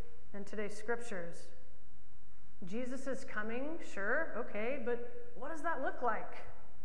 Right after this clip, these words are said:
And when will that happen? Well, the reality is,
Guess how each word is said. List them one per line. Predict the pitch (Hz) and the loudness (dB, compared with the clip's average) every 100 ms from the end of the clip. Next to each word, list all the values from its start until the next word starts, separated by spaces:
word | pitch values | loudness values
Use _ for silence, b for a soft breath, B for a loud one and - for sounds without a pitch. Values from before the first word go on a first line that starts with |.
| - - - - - | 0 0 0 0 0
And | 240 | 0
when | 277 285 | 0 0
will | 285 | 0
that | 277 - | 0 0
happen? | 285 240 202 185 - - - - - - - - - - - - - - - | 0 0 0 0 0 0 0 0 0 0 0 0 0 0 0 0 0 0 0
Well, | 214 220 | 0 0
the | 220 214 | -2 -2
reality | 214 226 269 277 214 | 0 0 0 0 0
is, | 190 214 | 0 0